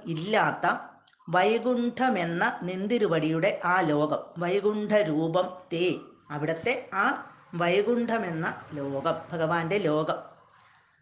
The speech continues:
ധാമ ജയേത്, ആ ധാമം, സ്വധാമം, ഭഗവാന്റെ ആ വൈകുണ്ഠ ലോകം വിജയിച്ചരുളുമാറാകട്ടെ. ഭഗവാനെ പോലെ ശംഖചക്ര ഗദാ പത്മങ്ങൾ ധരിച്ച നാല് കൈകളും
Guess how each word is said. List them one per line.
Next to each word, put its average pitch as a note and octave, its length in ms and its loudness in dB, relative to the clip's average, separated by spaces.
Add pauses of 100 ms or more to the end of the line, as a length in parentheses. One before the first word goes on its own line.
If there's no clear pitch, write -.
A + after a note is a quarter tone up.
(640)
ധാമ F3+ 360 4 (600)
ജയേത്, E3+ 760 4 (600)
ആ - 20 6 (180)
ധാമം, D#3 360 -2 (100)
സ്വധാമം, F3+ 580 0 (140)
ഭഗവാന്റെ F#3+ 480 0
ആ - 20 4 (120)
വൈകുണ്ഠ F3+ 400 -2 (140)
ലോകം C#3 300 0 (500)
വിജയിച്ചരുളുമാറാകട്ടെ. F#3 1700 0 (1800)
ഭഗവാനെ B3 680 4 (100)
പോലെ B3+ 340 6 (280)
ശംഖചക്ര A#3+ 640 0 (120)
ഗദാ A3 240 4 (160)
പത്മങ്ങൾ A3 500 0 (160)
ധരിച്ച F#3 360 0 (300)
നാല് G3+ 360 4
കൈകളും E3+ 500 2